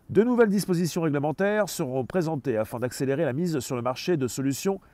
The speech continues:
d'identification numérique pour les transactions en actifs numériques. Cette demande qui émane des acteurs de l'écosystème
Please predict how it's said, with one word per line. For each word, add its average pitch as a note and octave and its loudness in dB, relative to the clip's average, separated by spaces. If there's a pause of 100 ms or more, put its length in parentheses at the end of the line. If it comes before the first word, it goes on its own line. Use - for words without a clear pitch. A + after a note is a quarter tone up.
(140)
d'identification F#3+ 2
numérique F#3+ 0 (460)
pour D3 -4
les D3+ 0
transactions F3 -2
en F3+ -2
actifs E3 -2
numériques. D#3+ 0 (320)
Cette F3 -2
demande G3 0
qui E3+ 0
émane E3 0
des C#3 -2
acteurs D3+ 0
de B2 -2
l'écosystème E3+ -2